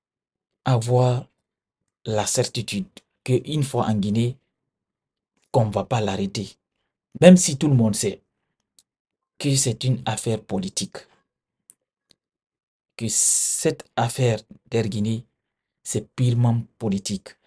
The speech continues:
Mais ces gens-là ne cherchent, ils sont pas là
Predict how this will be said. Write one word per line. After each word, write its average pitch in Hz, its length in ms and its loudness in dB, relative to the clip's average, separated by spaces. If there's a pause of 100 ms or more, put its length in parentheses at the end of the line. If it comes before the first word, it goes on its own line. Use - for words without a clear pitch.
(340)
Mais 113 500 -2 (800)
ces - 280 -2
gens-là 127 320 6
ne 113 80 2
cherchent, 101 180 -2 (480)
ils - 60 -14
sont 110 240 -2
pas 135 160 2
là 120 320 2